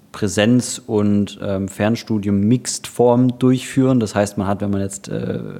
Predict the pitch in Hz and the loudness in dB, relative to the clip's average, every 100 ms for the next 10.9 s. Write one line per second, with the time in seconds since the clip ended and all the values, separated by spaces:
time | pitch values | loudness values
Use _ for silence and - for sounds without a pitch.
0 | - 104 107 107 104 139 123 131 113 113 | -8 -4 -2 0 0 -2 -2 0 2 0
1 | - 110 113 - - - - 107 104 107 | -2 -2 -2 -4 -20 -16 -4 0 2 0
2 | 113 110 104 110 104 - 104 104 104 107 | 0 0 2 0 0 0 0 2 0 0
3 | 104 101 104 107 113 - 95 127 147 - | -4 -2 -2 0 -2 -2 2 2 2 -2
4 | - - - _ - 110 107 110 - 107 | -18 -20 -20 _ -4 0 2 2 0 0
5 | 107 101 98 - 104 95 92 92 104 95 | 0 2 0 0 2 2 0 0 -2 -2
6 | 92 95 95 98 98 92 - 95 85 90 | 0 -2 -2 -2 -2 -6 -4 -4 -2 -2
7 | 92 98 101 98 101 95 98 98 95 95 | 0 -2 -2 -4 -4 -2 -2 2 2 4
8 | 95 95 95 98 92 95 87 - 107 98 | 4 2 0 -2 -2 -4 -6 -8 -4 -4
9 | - - 101 92 - 98 101 98 95 101 | -6 -2 -2 0 -2 -2 0 -2 -2 -2
10 | 95 90 92 - 98 - 123 143 | -2 0 0 0 -2 2 4 4